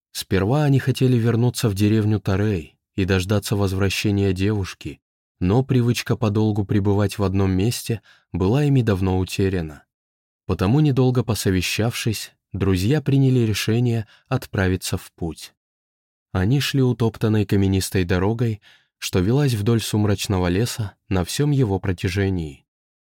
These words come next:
Сами того не ведая, выбрали верное направление, и теперь каждый шаг приближал их к Бервиту.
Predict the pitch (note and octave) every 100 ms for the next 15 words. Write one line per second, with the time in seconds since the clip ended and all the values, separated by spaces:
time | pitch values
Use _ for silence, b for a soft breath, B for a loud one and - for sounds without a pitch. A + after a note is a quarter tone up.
0 | _ _ - - A2+ C3 B2+ A#2+ A#2 G#2
1 | F#2+ G#2 G#2+ G#2 G2 _ - G2+ A#2+ B2+
2 | A#2+ G#2 G2 G2 G2 F#2+ F#2 - F2+ F#2+
3 | A2+ A#2+ A#2 G#2+ _ - F#2+ - - D3
4 | C3 B2 G#2 G2+ - G#2 B2 - - -
5 | G2 F2+ F#2 F2 B2+ C3+ B2 - _ G2+
6 | F2+ G2 F#2 G2 F#2 - D2